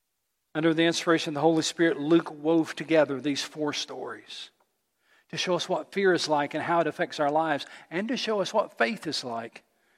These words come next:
and how it can affect our lives. Can I remind you that as we look at all of these four stories, that in the very first story, that these were the closest followers of Jesus?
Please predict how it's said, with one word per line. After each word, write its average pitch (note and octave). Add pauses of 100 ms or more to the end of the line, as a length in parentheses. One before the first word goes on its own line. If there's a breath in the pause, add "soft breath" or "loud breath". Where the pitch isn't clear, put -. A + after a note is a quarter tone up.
(460)
and -
how D#3+
it G3
can C#3
affect A2+
our G#2+
lives. G2+ (3000)
Can G#3
I -
remind F#3+
you F#3+
that E3
as D#3+
we E3
look F3
at D#3+
all E3+
of E3+
these E3+
four E3+
stories, E3
that D3 (640)
in D3+
the D3+
very D#3+
first E3+
story, E3 (800)
that D#3
these F#3
were E3+
the D3+
closest F3
followers D#3
of C#3+
Jesus? D3